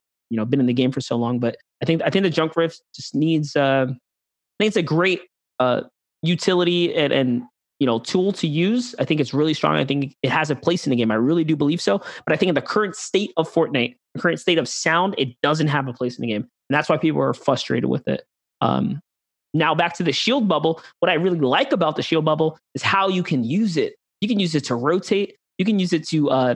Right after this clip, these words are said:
you know, clog avenues of line of sight so that players can't fire at you.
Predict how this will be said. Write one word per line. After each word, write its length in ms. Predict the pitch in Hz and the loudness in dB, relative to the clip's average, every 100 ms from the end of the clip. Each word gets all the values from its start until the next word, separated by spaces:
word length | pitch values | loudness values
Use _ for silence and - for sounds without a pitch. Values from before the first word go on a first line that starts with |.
| 123 | 0
you 80 | 143 | 0
know, 140 | 113 | 0
clog 420 | - - 170 180 | 0 0 2 2
avenues 540 | 175 156 165 165 165 165 | 2 0 0 0 0 0
of 120 | 139 | -2
line 200 | 139 139 | 0 0
of 100 | 117 | -2
sight 560 | - - - 170 208 - | -8 -6 0 0 0 -2
so 100 | - | -2
that 200 | 151 - | -2 0
players 240 | 165 156 | 0 0
can't 200 | - 139 | -2 -6
fire 280 | - 160 185 | 0 2 2
at 100 | 180 | 2
you. 160 | 185 | 0